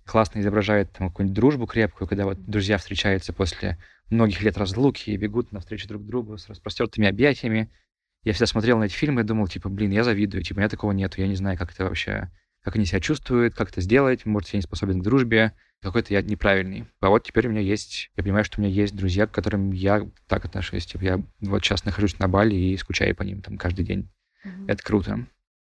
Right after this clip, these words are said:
Speaker 1: Да, поэтому как-то можно обобщить, что это было движение от, э, дистанции и неискренности, и образа в сторону искренности, и какой-то аутентичности, и настоящего близкого, открытого общения.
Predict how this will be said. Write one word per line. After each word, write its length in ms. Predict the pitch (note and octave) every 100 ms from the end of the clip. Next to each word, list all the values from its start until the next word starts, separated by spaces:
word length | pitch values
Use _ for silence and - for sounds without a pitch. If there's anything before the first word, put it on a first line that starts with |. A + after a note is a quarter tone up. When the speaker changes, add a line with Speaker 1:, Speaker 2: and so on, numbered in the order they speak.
| _ -
Speaker 1:
Да, 160 | A#2
поэтому 300 | C3 C3 A#2+
как-то 240 | A#2+ - A#2
можно 200 | A2+ G#2+
обобщить, 280 | F#2+ -
что 180 | - -
это 140 | G2+ -
было 240 | - G2+ G2+
движение 720 | G#2+ G#2 G#2+ A2 G#2 G2+ G2
от, 220 | F#2 -
э, 480 | G2+ G2 F#2+ F#2 F#2
дистанции 800 | F#2+ - G#2 G#2 - G2+ G2 F#2+ G#2
и 60 |
неискренности, 720 | G2 F#2+ G#2+ - G#2 F#2+ -
и 80 | F#2+
образа 460 | G#2+ A#2 G2+ G2+ F#2+
в 60 |
сторону 640 | - G#2 G2+ G2+ G2 G2+ -
искренности, 640 | A2 G#2 - G#2 F2+ -
и 560 | G2 F#2+ F#2 F#2 F#2 F2+
какой-то 300 | F2 F#2 F#2+
аутентичности, 680 | F2+ G2+ G#2+ - G#2 - G2
и 80 | G2
настоящего 500 | F#2 - G2+ - F#2+
близкого, 380 | G2 G2 - G2
открытого 320 | G#2+ G#2 G2
общения. 520 | F#2+ D#3 D3 A#2+ A#2+